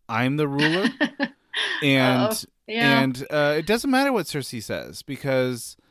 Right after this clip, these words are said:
Speaker 1: uh, because I got this, I got the seal of the king in my hand right now.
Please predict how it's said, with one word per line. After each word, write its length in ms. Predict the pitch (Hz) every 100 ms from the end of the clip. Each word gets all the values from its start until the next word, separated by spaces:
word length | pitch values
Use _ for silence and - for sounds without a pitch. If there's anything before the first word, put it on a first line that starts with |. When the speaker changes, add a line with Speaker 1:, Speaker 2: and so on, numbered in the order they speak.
| _ _ _ _ _ -
Speaker 1:
uh, 400 | 127 120 120 123
because 300 | 139 151 143
I 80 | 147
got 260 | 147 147
this, 420 | 175 170 - -
I 100 | 123
got 140 | 120 123
the 60 | 110
seal 260 | - 156
of 40 | 165
the 80 |
king 300 | 165 180 196 135
in 100 | 110
my 140 | 107
hand 400 | 110 165 175 98
right 180 | 98 123
now. 460 | 147 87 85 87